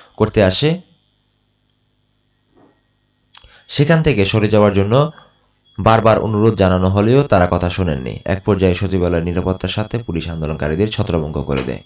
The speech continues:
দর্শক, আমরা আরও দেখতে পাচ্ছি, আওয়ামী লুটপাটে পঙ্গু ইডিসিএল। উল্লেখ করা হয়েছে, প্রয়োজনীয় তুলনায় তিন গুণ কর্মী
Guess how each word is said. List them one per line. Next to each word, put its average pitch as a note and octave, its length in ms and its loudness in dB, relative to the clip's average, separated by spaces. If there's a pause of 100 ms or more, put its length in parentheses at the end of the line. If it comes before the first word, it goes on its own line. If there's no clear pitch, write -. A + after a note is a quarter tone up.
(640)
দর্শক, G2+ 340 2
আমরা B2+ 260 0
আরও B2 80 -2
দেখতে B2 220 -4
পাচ্ছি, C#3 540 2
আওয়ামী A#2+ 460 2
লুটপাটে A2+ 600 2 (120)
পঙ্গু A2 540 0 (420)
ইডিসিএল। F#2+ 680 -2 (560)
উল্লেখ G#2 180 2
করা A#2 180 6
হয়েছে, B2+ 460 4 (420)
প্রয়োজনীয় C3+ 560 4
তুলনায় G#2 500 2
তিন A#2 180 0
গুণ A2+ 200 2
কর্মী E2 360 0